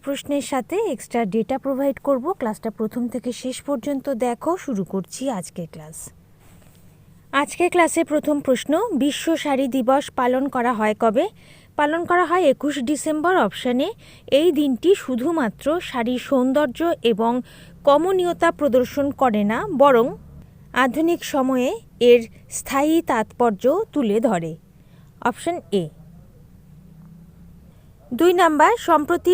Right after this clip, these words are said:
ভারতের কোথায় দুইশো একর জমিতে তৈরি হবে বৃহত্তম এআই শহর?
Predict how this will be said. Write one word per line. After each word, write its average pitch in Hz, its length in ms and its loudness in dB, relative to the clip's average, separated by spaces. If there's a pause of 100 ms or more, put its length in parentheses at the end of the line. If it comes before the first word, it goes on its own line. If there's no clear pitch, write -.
(100)
ভারতের 277 400 2 (100)
কোথায় 269 380 2 (120)
দুইশো 311 300 0 (140)
একর 254 220 2 (120)
জমিতে 233 380 4 (180)
তৈরি 233 340 4
হবে 226 200 4 (140)
বৃহত্তম 294 500 0 (340)
এআই 254 280 4 (140)
শহর? 240 300 4